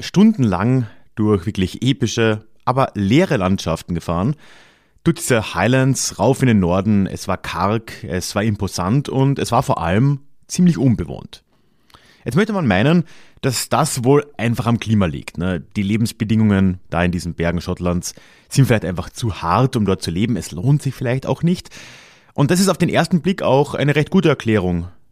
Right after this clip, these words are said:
für diese Leere dort. Aber die Realität sieht dann doch anders aus. Denn bis noch vor etwa zweihundertfünfzig, etwas mehr Jahren gab es eine sehr lebendige Kultur in den Highlands.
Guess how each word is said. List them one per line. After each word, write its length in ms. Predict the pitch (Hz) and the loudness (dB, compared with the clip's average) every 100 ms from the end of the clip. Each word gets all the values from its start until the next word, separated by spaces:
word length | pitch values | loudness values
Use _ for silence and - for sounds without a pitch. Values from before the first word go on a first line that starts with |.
| _ | _
für 140 | - | -4
diese 180 | 113 107 | -2 0
Leere 360 | 98 117 143 85 | 2 2 2 -2
dort. 340 | 73 90 - - _ _ _ _ _ - | -2 -4 -4 -14 _ _ _ _ _ -10
Aber 160 | - 143 | 0 2
die 140 | 196 | 2
Realität 580 | 180 165 139 - 120 147 | 2 0 -2 0 0 0
sieht 180 | - 143 | -4 -2
dann 120 | 123 | 0
doch 140 | 110 - | 0 -4
anders 340 | 78 76 78 | -8 -8 -8
aus. 300 | 78 160 - - - _ _ _ - | -8 -8 -10 -18 -20 _ _ _ 0
Denn 300 | 120 135 139 - | 4 4 4 4
bis 200 | 196 190 | 4 4
noch 160 | 202 - | 2 0
vor 520 | - 131 127 123 123 - _ - | 4 4 6 2 -4 -16 _ -6
etwa 260 | 127 127 | -2 -2
zweihundertfünfzig, 1040 | 110 143 139 - 180 196 - 190 175 - - | 0 0 0 2 4 4 4 0 0 -2 -6
etwas 320 | 120 120 - | -2 -2 0
mehr 220 | 107 120 | 2 2
Jahren 380 | 95 80 110 160 - - _ - | 2 0 0 0 -4 -20 _ 0
gab 120 | 123 | 2
es 80 | 156 | 2
eine 120 | 175 | 0
sehr 140 | 185 | 2
lebendige 420 | 185 165 208 202 123 | 2 4 4 4 2
Kultur 340 | 104 - 90 | -2 -2 -4
in 80 | 80 | -4
den 140 | 73 | -4
Highlands. 480 | 71 62 - - - | -8 -10 -14 -16 -16